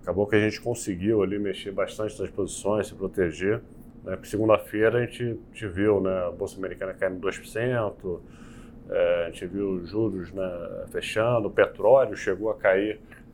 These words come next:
é, sete por cento, é, na, na, na segunda-feira com, com susto, né, de, de uma volta do, do lockdown. O mercado tava acompanhando de perto, todo dia os números na África do Sul, vendo que tava melhorando, vendo que a hospitalização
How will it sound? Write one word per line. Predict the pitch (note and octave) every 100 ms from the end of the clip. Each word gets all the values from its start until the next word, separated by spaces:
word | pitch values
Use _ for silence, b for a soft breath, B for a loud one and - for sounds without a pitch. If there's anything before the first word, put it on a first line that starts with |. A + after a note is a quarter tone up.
| - -
é, | F2+ F2+ F2
sete | - A2+ -
por | - F#2+
cento, | - G2 G#2 G#2+ - B B B -
é, | F2 F2+ F2
na, | F#2+ F2+ F2+
na, | F2+ F2+ F2
na | F#2
segunda-feira | - F#2+ F#2 - - G#2 B2 B2+
com, | C3 C3 C3+ C3 A2+ G#2 -
com | C#3+
susto, | - - D3 D#3+ - A2
né, | G#2 A2+ B2+
de, | G#2+ A2 G#2
de | A2
uma | A#2+
volta | A2+ G#2+ B2 B2 B2
do, | B2+ C3+ B B B - A#2+
do |
lockdown. | B2 B2+ - B2 G2
O |
mercado | F#2+ F#2+ A#2+ C3
tava | C#3+ C#3
acompanhando | C#3 C#3+ D3+ B2+ A2+
de | A2 B2
perto, | - G#2+ F2+ - -
todo | C#3 C#3+ C3
dia | A2+ C#3
os | B2
números | C3+ B2+
na | C3+
África | C3 C3+
do | C3
Sul, | - A2+ F#2 - B B B B -
vendo | - F#2+ A#2 C3+
que |
tava | C3+ C3+ C3+
melhorando, | C#3+ D3+ C#3 G2+ F2 E2
vendo | F2+ A2 A#2
que | C3
a |
hospitalização | C3 - C3+ B2 B2+ A#2+ - A#2+ C3 C#3+